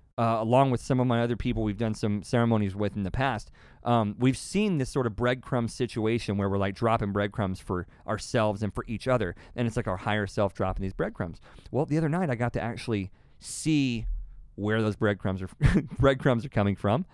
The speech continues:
and spend time with the, the, the higher etheric beings, uh, who were dropping 'em in my life.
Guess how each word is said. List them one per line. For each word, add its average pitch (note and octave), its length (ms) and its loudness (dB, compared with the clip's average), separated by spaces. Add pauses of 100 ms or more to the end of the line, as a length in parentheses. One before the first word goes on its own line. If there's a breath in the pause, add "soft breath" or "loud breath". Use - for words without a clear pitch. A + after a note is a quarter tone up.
(360 soft breath)
and C3+ 100 0
spend C3 460 -2
time D#3+ 460 0
with A2+ 240 2
the, A2+ 380 0
the, A2 400 0
the G#2 120 -2
higher B2+ 460 2
etheric A#2 600 -2
beings, G2 540 0 (480 soft breath)
uh, G#2+ 220 2
who A#2 100 0
were C3 100 0
dropping B2 360 -4
'em - 120 -12 (320)
in C3 80 6
my E3 160 2
life. B3+ 440 -4